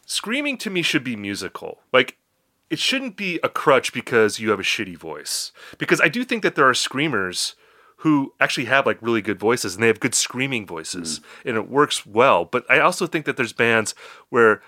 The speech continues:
Speaker 1: the singer just has a shitty voice. And I'm not just saying, like, that they can't sing, because there's a lot of singers I like who can't sing. But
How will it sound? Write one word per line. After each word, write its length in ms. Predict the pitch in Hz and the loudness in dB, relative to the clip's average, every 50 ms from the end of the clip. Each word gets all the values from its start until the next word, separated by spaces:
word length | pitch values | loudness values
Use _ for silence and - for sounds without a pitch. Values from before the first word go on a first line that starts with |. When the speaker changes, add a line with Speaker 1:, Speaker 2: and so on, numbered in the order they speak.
| _ _ | _ _
Speaker 1:
the 60 | - - | -4 -2
singer 240 | - 202 196 175 139 | 0 0 0 0 0
just 120 | 139 - 131 | -2 -4 -4
has 100 | 113 104 | -4 -4
a 40 | |
shitty 300 | 90 - - 110 - 92 | -4 -2 -2 -2 -4 -4
voice. 320 | 80 104 104 85 80 - - | -4 -2 -2 -2 -2 0 2
And 60 | 156 | 2
I'm 60 | 190 247 | 2 2
not 100 | 247 - | 0 0
just 140 | 196 - | -2 -2
saying, 120 | - 190 175 | -2 0 0
like, 180 | 151 123 - | 0 0 0
that 140 | - 139 - | -2 -2 0
they 100 | - 127 - | 0 -2 -2
can't 280 | - - 151 123 - | -2 -2 -2 -2 -2
sing, 460 | - - - 160 135 98 82 82 78 _ - | -2 -2 0 0 0 0 -2 -6 -12 _ -14
because 240 | 110 - 143 127 | -6 -4 -2 -2
there's 100 | 135 123 | -2 0
a 60 | 127 151 | 2 4
lot 140 | 170 190 170 | 4 4 4
of 40 | - | 2
singers 300 | - 156 131 123 113 117 | -2 -2 -2 0 2 4
I 80 | 107 | 4
like 220 | 107 107 98 87 - | 4 4 2 -2 -4
who 80 | 104 | -8
can't 280 | - - 117 95 90 - | -10 -8 -6 -6 -4 -4
sing. 400 | - - 127 123 104 82 80 - - - - - - - - - _ | -4 -2 -2 -2 -2 -4 -8 -12 -20 -18 -18 -18 -18 -18 -20 -10 _
But 260 | - 147 139 135 - | 4 4 4 4 2